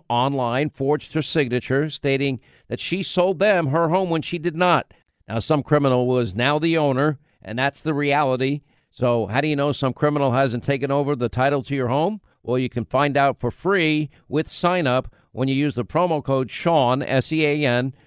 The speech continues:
and go to home title lock dot com. That's home title lock dot com. Promo code Sean, and your first thirty days of protection are free. Do it today. home title lock dot com, promo code Sean. On a calm October night, Michael and his wife, they were just out for a walk in their neighborhood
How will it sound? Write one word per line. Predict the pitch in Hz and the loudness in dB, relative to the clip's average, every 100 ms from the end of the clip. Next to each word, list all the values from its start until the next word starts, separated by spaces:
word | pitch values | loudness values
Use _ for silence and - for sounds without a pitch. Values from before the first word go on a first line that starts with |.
| _ | _
and | 110 123 | -6 -2
go | 139 | 2
to | 135 120 | 2 0
home | - 139 151 | 0 0 0
title | 143 139 135 131 | 0 0 2 2
lock | 123 135 - | 2 2 2
dot | 127 - | -2 0
com. | 147 131 | 0 0
That's | 110 - | -2 -4
home | 143 165 | -4 -2
title | 165 143 147 131 | -2 0 0 0
lock | 131 139 _ | 2 0 _
dot | 139 139 - | 0 0 -2
com. | 143 123 107 120 - _ - | -4 -2 -2 -6 -8 _ -2
Promo | 135 156 180 | 0 2 0
code | 190 160 143 147 | 2 2 2 0
Sean, | - 165 139 131 135 _ | -2 2 2 2 -2 _
and | - 120 | -4 -2
your | 120 | 0
first | 143 143 - | 0 0 0
thirty | 143 131 | -2 0
days | 117 135 110 | 0 0 -2
of | |
protection | - 107 147 143 127 | -6 0 0 0 -2
are | 120 | -4
free. | - 160 135 123 _ - | 0 2 2 -2 _ -4
Do | 117 | 0
it | 147 | 0
today. | - 147 147 92 | 0 2 0 0
home | 87 135 139 | -6 -6 -4
title | 131 147 156 | 0 0 2
lock | 151 139 - | 2 2 2
dot | 139 143 | 0 0
com, | 151 143 127 | 2 0 0
promo | - 117 147 151 | -2 -2 0 0
code | 156 151 117 113 | 2 2 2 -2
Sean. | - 131 104 - _ - | -2 0 0 -6 _ -6
On | 135 | 0
a | 143 139 | 2 0
calm | - 156 156 139 117 | 0 0 2 2 2
October | 117 - 143 151 127 120 | 0 2 2 4 4 2
night, | 117 131 123 117 | 2 2 2 -2
Michael | 110 139 139 135 | -2 -2 0 0
and | 123 | 0
his | 87 | -2
wife, | 113 139 - | 2 2 2
they | 147 | -2
were | 143 | 0
just | 135 - | -2 0
out | 143 139 | 0 0
for | 123 | 0
a | 117 | -2
walk | 101 131 147 - | 2 4 4 4
in | 123 | 0
their | 107 | 0
neighborhood | 107 143 147 110 117 | 0 0 4 4 4